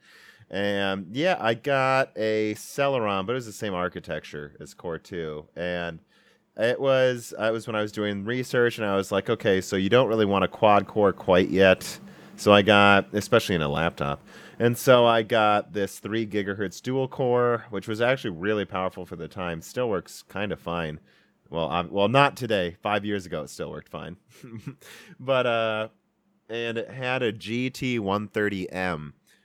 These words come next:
which was kind of back then their sixty mobile version. Um, it, it was not very strong, but man, compared to what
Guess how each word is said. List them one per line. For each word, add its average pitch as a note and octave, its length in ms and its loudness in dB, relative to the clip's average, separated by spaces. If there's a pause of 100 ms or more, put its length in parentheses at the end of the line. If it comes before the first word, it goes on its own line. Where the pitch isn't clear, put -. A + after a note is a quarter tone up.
(160)
which - 800 -10
was G#2+ 180 -14
kind G#3 360 -10
of D3+ 180 -10
back A2+ 340 -6
then G#2 340 -10
their F2+ 180 -6
sixty A2+ 760 -12
mobile G#2 400 -8
version. C3+ 500 -8 (400)
Um, G2+ 540 -6 (440)
it, A#2+ 220 -6
it C3+ 240 -6
was D#3 220 -4
not D#3+ 200 -6
very C3+ 280 -4
strong, A2+ 640 -4
but G2 180 -6
man, G#2 520 -2
compared B2 680 -2
to B2 320 0
what G#2 260 4